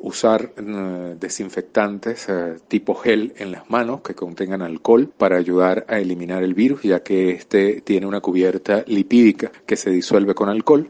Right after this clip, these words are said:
y lo más importante, evitar el saludo. Tenemos que hacer una distancia con nuestros semejantes. El venezolano se caracteriza por ser muy, muy cercano a las personas, pero en este momento hay que cuidarse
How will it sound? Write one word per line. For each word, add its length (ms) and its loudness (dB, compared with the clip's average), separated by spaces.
y 500 4
lo 220 6
más 160 -2
importante, 720 -2
evitar 400 2
el 100 -2
saludo. 640 2
Tenemos 360 -8
que 220 0
hacer 300 2
una 180 2
distancia 640 -2
con 160 0
nuestros 340 -4
semejantes. 640 -4
El 120 -2
venezolano 520 0
se 140 -4
caracteriza 600 -2
por 200 -4
ser 340 -2
muy, 500 2
muy 220 -2
cercano 600 -2
a 20 -6
las 160 -6
personas, 500 -6
pero 160 0
en 60 -4
este 200 -4
momento 600 -4
hay 120 0
que 100 -2
cuidarse 500 2